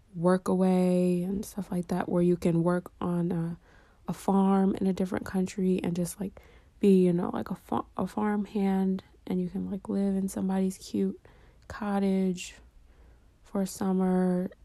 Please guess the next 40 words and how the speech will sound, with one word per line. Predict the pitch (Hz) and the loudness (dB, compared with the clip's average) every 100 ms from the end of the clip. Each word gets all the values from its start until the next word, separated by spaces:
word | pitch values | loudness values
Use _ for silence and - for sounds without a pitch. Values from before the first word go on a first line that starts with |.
| - - - | -20 -20 -16
stuff | - - 190 - | -14 -8 -6 -4
like | 170 170 | -4 -4
that. | 170 160 339 - _ - - - - - - _ | -6 -6 -10 -16 _ -20 -20 -20 -18 -20 -20 _
You | - | -2
could | 185 185 165 | 0 0 2
work | 170 170 185 | 0 0 -2
at, | 175 240 | -4 -4
um, | 175 175 175 180 175 - - - - - - - | -4 -6 -4 -6 -8 -14 -20 -18 -16 -16 -14 -4
a | 170 | -4
resort | 160 156 175 185 185 180 - - | -2 0 2 4 2 0 -4 -8
somewhere | - 190 180 180 180 | 0 2 4 2 2
and | 180 175 | 0 -2
just | 175 180 | -2 -2
be, | 185 | -2
like, | 170 170 165 - | 0 -2 -4 0
you | |
know, | 196 190 185 196 - - - - | 2 2 0 -4 -12 -20 -20 -8
you | - 185 | -2 2
could | 180 | 2
be, | 170 170 - - - - | 4 2 0 -10 -20 -4
um, | 175 170 165 170 - - | 0 0 0 -4 -8 -4
a | 170 | 0
nanny, | 175 185 190 185 185 180 | 4 6 6 6 4 4
like, | 170 165 - - - | 0 -4 -10 -6 2
all | 233 | 2
this | 240 | 2
stuff. | - 202 - | 0 -2 0
I | 202 | 2
mean, | 208 202 190 - | 4 2 0 -2
like, | 196 190 | -2 -2
it's | 202 | -4
a | 196 | -2
lot, | 202 - _ _ _ _ _ - | -2 -4 _ _ _ _ _ -4
people, | - 302 294 277 - - - _ | 0 2 4 2 0 -10 -20 _
these | - 269 | -2 2
are | 269 | 4
the | 233 | 2
type | 196 185 | 0 -2
of | 175 | -2
careers | - 170 165 165 | 0 2 2 -2